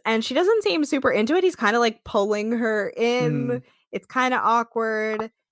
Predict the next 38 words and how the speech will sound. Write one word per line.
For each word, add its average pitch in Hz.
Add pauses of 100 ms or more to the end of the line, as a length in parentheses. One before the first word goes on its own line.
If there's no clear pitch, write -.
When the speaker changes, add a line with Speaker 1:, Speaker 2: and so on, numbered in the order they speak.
(280)
Speaker 1:
And 269
then 269
they 254
just -
pan 220
over 202
to 190
Magdalena 185
eating 180
strawberries, 160 (380)
awkwardly 170 (160)
Speaker 2:
It -
is 151
Speaker 1:
over 202
to -
Speaker 2:
so 196
Speaker 1:
the 190
side. -
Speaker 2:
awkward. - (280)
Speaker 1:
Magdalena 247
says 202
it's 190
pretty 302
obvious 226
that 202
Sam 202 (100)
and 190 (260)
Brett 185
had 185
more 185
than 185
just 180
a 185
regular 180
kiss, 180 (460)
and 180
Sam's 185
like, 190